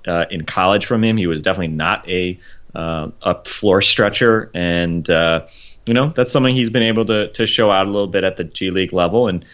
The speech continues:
um, certainly he's by, mostly a kind of a rim finisher, rim roller type guy, athlete-, athletic guy. Um,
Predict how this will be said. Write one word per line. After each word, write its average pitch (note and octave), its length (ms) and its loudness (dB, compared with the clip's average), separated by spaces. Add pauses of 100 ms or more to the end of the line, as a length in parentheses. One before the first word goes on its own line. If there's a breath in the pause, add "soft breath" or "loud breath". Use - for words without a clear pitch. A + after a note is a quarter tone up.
(180 loud breath)
um, E2 220 -4
certainly A#2 300 2
he's G2 160 0
by, F#2 200 2
mostly G2+ 480 2
a E2+ 280 2
kind G2 200 -2
of F2 80 -2
a F2 80 -2
rim F#2 240 -2
finisher, F2+ 500 -2
rim F2 260 0
roller E2+ 280 2
type F2 260 -2
guy, E2 220 2
athlete-, E2 460 -2 (180)
athletic E2+ 360 -2
guy. E2 340 0 (280 loud breath)
Um, E2+ 560 -4